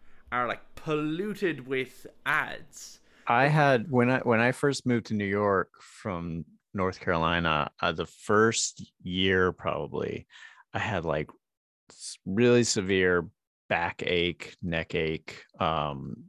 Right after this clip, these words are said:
Speaker 2: like, he-, sort of head tension and all this kind of stuff.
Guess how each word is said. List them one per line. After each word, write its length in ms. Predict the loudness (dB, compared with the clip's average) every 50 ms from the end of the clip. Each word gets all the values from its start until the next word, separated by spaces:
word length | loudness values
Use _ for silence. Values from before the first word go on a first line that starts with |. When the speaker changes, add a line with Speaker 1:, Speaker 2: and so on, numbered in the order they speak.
| -20 -16 -10
Speaker 2:
like, 440 | -6 -6 -6 -6 -8 _ -18 -20 -20 -20 -20 _ _ _ -20 -20 _ _ _
he-, 140 | -18 -16 -10 -8 -8 -10 -10 -12 -20 _ _ _ _ _ _ _ _ _
sort 200 | -4 -2 -2 -2
of 220 | -2 -4 -8 -14 -20 _ _ _ _ _ _ _ _ _ _ _ _ _ _ _ _ _ _ _
head 480 | -10 -4 0 2 2 4 2 0 -2 -8 -12 -10
tension 640 | -4 0 0 0 2 2 4 4 4 4 4 2
and 160 | 2 0 0
all 100 | 2 2
this 160 | 2 0 -2 -2
kind 180 | -2 -2 -2
of 80 | -2 -4
stuff. 380 | -2 0 0 2 0 -2 -4